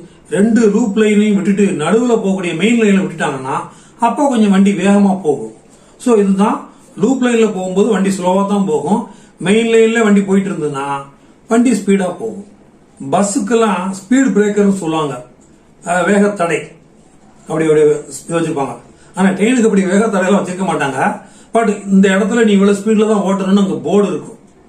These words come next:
அது இந்த இடத்துல இருக்கும் என்பது அந்த ரூட்ல ஓடக்கூடிய டிரைவர்களுக்கு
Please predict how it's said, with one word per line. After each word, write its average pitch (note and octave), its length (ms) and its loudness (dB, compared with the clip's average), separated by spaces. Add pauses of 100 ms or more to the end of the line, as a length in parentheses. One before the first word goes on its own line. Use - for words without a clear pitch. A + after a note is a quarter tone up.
(800)
அது F3 220 0
இந்த E3+ 160 -4
இடத்துல G#3 320 2
இருக்கும் A3 400 2
என்பது G3 280 2 (320)
அந்த E3+ 200 -2
ரூட்ல G#3 260 0 (140)
ஓடக்கூடிய G3 400 0 (100)
டிரைவர்களுக்கு F#3+ 560 0